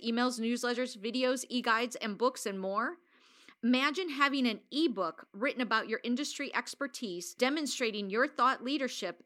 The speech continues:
and process in minutes for little cost. Yes, A I is progress.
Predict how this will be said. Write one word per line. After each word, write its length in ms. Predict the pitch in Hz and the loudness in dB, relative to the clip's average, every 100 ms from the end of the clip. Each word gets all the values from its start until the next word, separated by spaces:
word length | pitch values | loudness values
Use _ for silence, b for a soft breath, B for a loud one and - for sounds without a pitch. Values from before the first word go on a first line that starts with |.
| 220 | -6
and 260 | 226 202 | -4 -4
process 680 | - 240 269 - 170 165 - - | -2 0 0 -2 -4 -4 -10 -6
in 240 | 220 220 | -2 2
minutes 320 | 285 302 - | 2 0 -4
for 160 | - 190 | -8 -6
little 240 | 208 254 | 0 0
cost. 580 | 254 - 311 330 - - - b b b b _ | 0 4 4 4 -2 -10 -16 b b b b _
Yes, 400 | 214 175 - - - | -2 0 -2 -4 0
A 180 | 254 262 | 2 4
I 260 | 233 240 | 4 4
is 320 | 262 233 247 | 2 2 0
progress. 800 | - 208 214 220 - - - - | -2 2 2 2 -6 -8 -12 -12